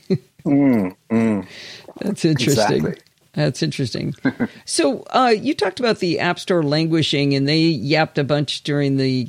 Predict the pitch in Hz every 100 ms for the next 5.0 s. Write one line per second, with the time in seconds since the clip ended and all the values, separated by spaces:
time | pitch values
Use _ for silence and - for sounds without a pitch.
0 | - - 220 165 139 127 135 123 131 131
1 | 147 - 151 131 151 165 143 139 127 131
2 | 131 - 147 139 - 170 247 427 202 196
3 | 180 147 180 156 - 165 147 131 123 151
4 | 143 127 120 113 113 - 135 131 131